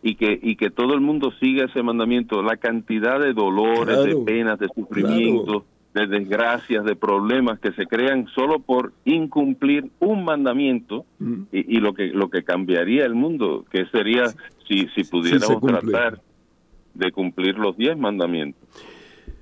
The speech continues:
Speaker 2: Vamos a ir a una pausa. Yo sé que, pues, Daniel está listo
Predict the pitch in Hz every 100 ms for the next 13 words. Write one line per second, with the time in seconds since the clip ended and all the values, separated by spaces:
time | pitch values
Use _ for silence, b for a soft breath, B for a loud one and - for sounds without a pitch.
0 | B _ _ _ _ - 151 175 175 170
1 | 165 165 156 139 127 120 107 98 98 95
2 | - 120 143 247 196 117 110 123 113 -
3 | 110 101 95 92 90 87 92 90 98 -
4 | 107 101 - 101 107 107 104 - 107 104
5 | 110 139 - 170 175